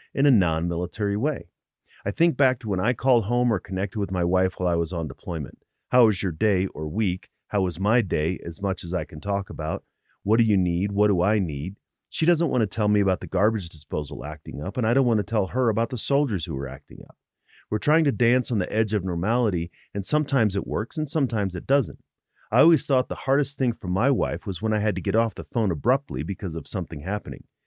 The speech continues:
I knew immediately whether I was safe or not, but she didn't. I was probably engaged in some problem-solving or emergency response. It was fully focused on what I was doing,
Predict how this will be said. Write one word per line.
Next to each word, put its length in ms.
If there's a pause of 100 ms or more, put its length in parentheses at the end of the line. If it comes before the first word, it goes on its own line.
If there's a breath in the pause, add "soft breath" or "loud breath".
(240 soft breath)
I 80
knew 220
immediately 640
whether 280
I 120
was 180
safe 260
or 80
not, 240
but 140
she 240
didn't. 320 (500 soft breath)
I 60
was 140
probably 340
engaged 420
in 120
some 260
problem-solving 880
or 140
emergency 560
response. 640 (260)
It 80
was 160
fully 320
focused 460
on 80
what 140
I 80
was 180
doing, 340